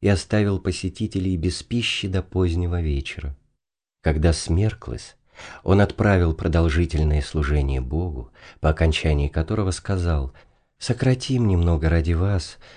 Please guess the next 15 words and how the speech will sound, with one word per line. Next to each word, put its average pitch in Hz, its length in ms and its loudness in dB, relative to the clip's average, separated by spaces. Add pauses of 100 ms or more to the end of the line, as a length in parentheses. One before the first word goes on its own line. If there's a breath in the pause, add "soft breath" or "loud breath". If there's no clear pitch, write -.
потому 101 280 -2
что 95 220 -4
вы 98 100 -4
устали 95 520 -4
от 87 180 -4
пути». - 540 -10 (340)
Потом 117 300 -6
сказал: 76 560 -2 (340 soft breath)
«Мы 110 160 4
не 117 240 6
имеем 117 340 4
обычая 76 460 0
употреблять 78 640 0
пищу 82 340 -2
ежедневно, 82 880 2